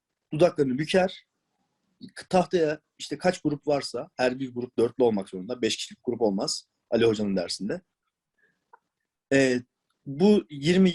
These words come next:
yirmi bir tane grup varsa o kadar kimyasalı yazar. Arkadaşlar der, "Bu kimyasalı kim istiyor? Bu kimyasalı kim istiyor?" diye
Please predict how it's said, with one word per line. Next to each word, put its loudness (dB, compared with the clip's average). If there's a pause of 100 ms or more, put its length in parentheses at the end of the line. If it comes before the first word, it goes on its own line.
yirmi 0
bir 0
tane -2
grup -6
varsa -4
o -4
kadar -2
kimyasalı -6
yazar. -4 (840)
Arkadaşlar -2
der, -4 (240)
"Bu -4
kimyasalı -2
kim -6
istiyor? -10 (100)
Bu 0
kimyasalı 0
kim -4
istiyor?" -2
diye 0